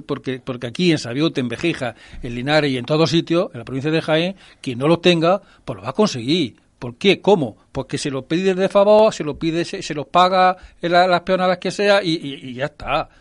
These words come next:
Y, y como los líderes patronales tienen una campa-, una capacidad de, de, de admisión de, de, de jornales X, aunque no lo echen, pues lo van, lo van a hacer y al final se cubre el expediente. Que lo estoy diciendo yo claramente aquí en los medios,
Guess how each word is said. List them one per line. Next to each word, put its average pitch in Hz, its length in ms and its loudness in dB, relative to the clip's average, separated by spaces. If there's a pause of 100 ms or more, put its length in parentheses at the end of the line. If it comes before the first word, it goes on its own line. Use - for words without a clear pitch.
(260)
Y, 135 140 -8
y 127 100 -10
como 120 240 -12
los 117 140 -12
líderes 147 180 -4
patronales 160 420 -2
tienen 143 220 -6
una 143 140 -6
campa-, 147 320 -6
una 151 120 -6
capacidad 151 640 -4 (260)
de, 151 320 -4
de, 156 180 -4
de 147 100 -2
admisión 147 500 -4
de, 156 140 -4
de, 151 240 -6
de 147 100 -8
jornales 160 460 -2
X, 175 360 -2
aunque 135 220 -4
no 131 80 -8
lo 151 140 -2
echen, 185 280 -6 (220)
pues 165 140 -6
lo 196 60 -4
van, 156 300 -2
lo 208 80 -6
van 226 140 -2
a 120 40 -10
hacer 139 280 -4
y 123 60 -8
al 117 60 -10
final 143 260 -4
se 170 160 -2
cubre 208 180 -4
el 160 60 -4
expediente. 127 560 -10 (360)
Que 139 120 -10
lo 127 60 -6
estoy 185 160 -4
diciendo 185 200 -2
yo 196 80 2
claramente 185 460 4
aquí 180 440 -2 (280)
en 165 100 -2
los 170 100 2
medios, 175 400 0